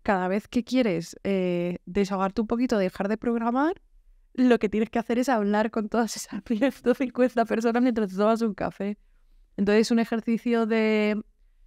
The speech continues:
constancia bastante importante, pero yo lo disfruto cada día. O sea, me levanto de verdad por la mañana con ganas de, eh, abrir el directo y, y ver qué tal está, qué me cuenta la gente y seguir hablando con,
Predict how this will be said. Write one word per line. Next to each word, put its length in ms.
constancia 640
bastante 460
importante, 720
pero 200
yo 120
lo 80
disfruto 400
cada 240
día. 200
O 40
sea, 100
me 100
levanto 280
de 100
verdad 260
por 120
la 80
mañana 340
con 240
ganas 380
de, 420
eh, 640
abrir 520
el 120
directo 540
y, 400
y 140
ver 180
qué 140
tal 140
está, 380
qué 120
me 100
cuenta 260
la 120
gente 440
y 160
seguir 240
hablando 420
con, 380